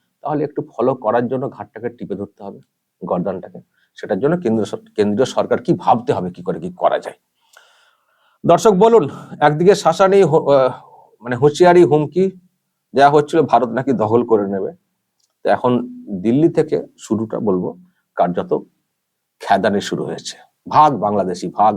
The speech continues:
ভাগ রোহিঙ্গা, ভাগ", এটাই কার্যত মানে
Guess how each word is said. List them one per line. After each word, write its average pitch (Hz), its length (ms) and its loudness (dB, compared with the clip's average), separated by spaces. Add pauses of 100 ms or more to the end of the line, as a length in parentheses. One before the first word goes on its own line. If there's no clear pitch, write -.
(180)
ভাগ 107 280 0
রোহিঙ্গা, 87 380 -10
ভাগ", - 260 -6 (400)
এটাই 127 220 -2
কার্যত 87 420 -4 (1300)
মানে 80 180 -6